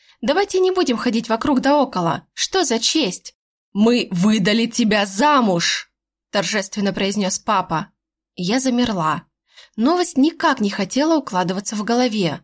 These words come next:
«Как? Уже? А почему я не в курсе такого радостного события в моей жизни?»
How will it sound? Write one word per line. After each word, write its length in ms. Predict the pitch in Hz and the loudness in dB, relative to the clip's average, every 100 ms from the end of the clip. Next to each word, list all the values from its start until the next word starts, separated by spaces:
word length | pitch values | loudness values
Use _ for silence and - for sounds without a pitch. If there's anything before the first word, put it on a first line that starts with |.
| _ _ _ _ _ | _ _ _ _ _
«Как? 460 | 320 330 240 - _ _ | 2 2 2 -4 _ _
Уже? 420 | 214 - 240 311 440 - _ - - - | -4 -2 0 0 0 -6 _ -16 -8 -4
А 80 | |
почему 340 | 220 269 381 381 | -2 0 2 4
я 220 | 247 240 | 4 2
не 100 | 277 | 0
в 60 | 277 | 0
курсе 320 | 285 - 277 | -2 0 -2
такого 320 | 277 294 285 | -2 0 2
радостного 480 | 277 247 269 277 262 | 2 0 0 0 0
события 480 | 294 269 269 262 240 | 0 0 0 0 2
в 20 | |
моей 300 | 254 254 262 | 2 2 2
жизни?» 580 | 254 262 233 240 233 | 2 2 2 -2 -4